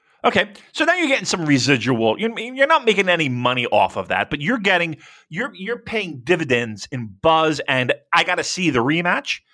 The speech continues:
I gotta see this feud. I gotta see where this fucking goes." You are going to get eyeballs on both sides.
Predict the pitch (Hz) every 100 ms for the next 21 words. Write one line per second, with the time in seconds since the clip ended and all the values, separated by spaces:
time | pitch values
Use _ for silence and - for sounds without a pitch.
0 | _ _ _ 160 147 147 127 - 160 147
1 | 127 120 - - 151 190 277 320 _ _
2 | _ - 190 185 147 190 156 147 131 139
3 | - 131 - 120 110 92 82 - - -
4 | _ 127 135 254 311 - 143 113 110 95
5 | 98 98 - - 202 214 196 208 208 190
6 | - 277 277 - - 330 440 440 - -
7 | 196 160 104 92 - -